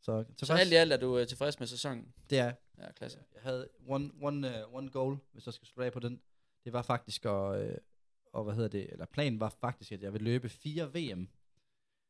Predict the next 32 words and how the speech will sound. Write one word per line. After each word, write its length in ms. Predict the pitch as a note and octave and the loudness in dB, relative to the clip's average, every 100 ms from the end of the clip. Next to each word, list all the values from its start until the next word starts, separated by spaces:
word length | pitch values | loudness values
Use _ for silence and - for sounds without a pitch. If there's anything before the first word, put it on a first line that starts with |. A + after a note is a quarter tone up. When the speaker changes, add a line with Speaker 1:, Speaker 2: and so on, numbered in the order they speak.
| _ - | _ -12
Speaker 1:
Der 60 | |
skulle 200 | A2+ A#2 | -10 -6
være 160 | G#2+ G#2+ | -6 -2
V 220 | C3 A2+ | 0 0
M 40 | G#2 | 0
Cross, 500 | - D3 - - - - _ _ _ _ _ | 2 2 2 -10 -16 -20 _ _ _ _ _
V 300 | A#2 B2 A#2 | -2 0 0
M 40 | G2+ | 2
Beer 180 | C3+ | 2
Mile, 380 | C#3 A#2+ A#2 A#2 - - | 4 2 0 -2 -10 -16
<laughs> 180 | _ - | _ -8
øh, 120 | A#2+ A#2+ | -8 -6
og 80 | |
så 300 | A#2 B2+ A2+ A2+ | 0 2 2 -2
V 320 | A#2 C3+ A#2+ | -6 -4 -4
M 40 | |
Hal 240 | A2+ B2 - _ _ _ _ _ _ _ - | -2 -2 -4 _ _ _ _ _ _ _ -6
og 120 | G#2+ | 0
V 140 | A2+ G#2+ | 0 0
M 20 | |
Hel. 240 | G#2+ G2+ - _ _ _ _ _ _ | -4 -6 -12 _ _ _ _ _ _
Øhm, 280 | - A2+ G#2+ | -8 -6 -6
og 60 | A2+ | -6
så 80 | C3 | -4
fandt 160 | C3 | -2
jeg 60 | A2+ | -4
jo 40 | |
så 60 | G#2+ | -6
lidt 160 | A#2+ B2 | -6 -4
ud 100 | A#2 | -2
af, 160 | G#2 G2 | -2 -2
at 400 | - - - | -6 -12 -20